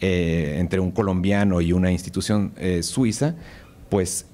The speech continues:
te a-, le ahorras al investigador un, un posible viaje, un desplazamiento, porque tienes las dos cartas, ¿no? La contestación en un, en un solo fondo.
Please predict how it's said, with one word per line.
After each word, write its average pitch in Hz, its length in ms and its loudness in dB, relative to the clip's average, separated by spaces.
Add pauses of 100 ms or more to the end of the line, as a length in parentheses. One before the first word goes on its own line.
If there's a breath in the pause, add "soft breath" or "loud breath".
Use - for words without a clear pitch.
te 113 100 2
a-, 98 140 -2
le 107 180 0
ahorras 107 480 0
al 107 140 0
investigador 95 680 0
un, 101 380 2
un 101 160 0
posible 104 480 0
viaje, 98 480 0
un 120 140 -2
desplazamiento, 101 760 0
porque 104 260 -2
tienes 113 280 0
las 90 220 0
dos - 220 0
cartas, 131 640 -2
¿no? 92 240 2
La 123 100 0
contestación 101 800 0
en 117 80 4
un, 95 260 2
en 90 80 4
un 90 60 4
solo 104 180 2
fondo. 143 280 0